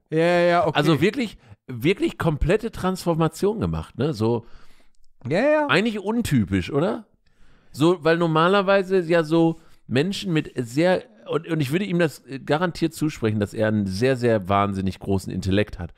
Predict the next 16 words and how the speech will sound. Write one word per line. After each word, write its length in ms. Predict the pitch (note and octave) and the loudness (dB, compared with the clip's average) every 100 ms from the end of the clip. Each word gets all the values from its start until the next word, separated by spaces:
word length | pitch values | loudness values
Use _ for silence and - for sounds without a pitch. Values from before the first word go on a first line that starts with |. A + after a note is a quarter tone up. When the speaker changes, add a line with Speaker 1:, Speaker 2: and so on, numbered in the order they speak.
| - - - | -20 -20 -4
Speaker 2:
Und 100 | A2 | 0
man, 300 | A#2 A#2 F#2 | 0 -2 -10
äh, 220 | - C#3+ | -18 -16
sagt 340 | A#2 A#2 D3 - | -2 0 0 -2
ja 80 | C#3+ | -4
vielleicht 300 | B2 A2 F#2+ | 0 0 2
Leuten 400 | G2 B2+ C#3+ B2 | 2 2 0 0
nach, 280 | G#2 B2+ - | 2 2 0
die 160 | A2+ | -2
einen 160 | G2+ G2+ | 0 2
hohen 160 | B2 | 0
Intellekt 440 | A2 G#2+ G2 B2 - | 0 -2 0 0 -2
haben, 200 | B2+ A#2 | -4 -2
dass 160 | G#2 | -4
die 120 | - G#2+ | -4 -4
auf, 220 | G#2+ | -4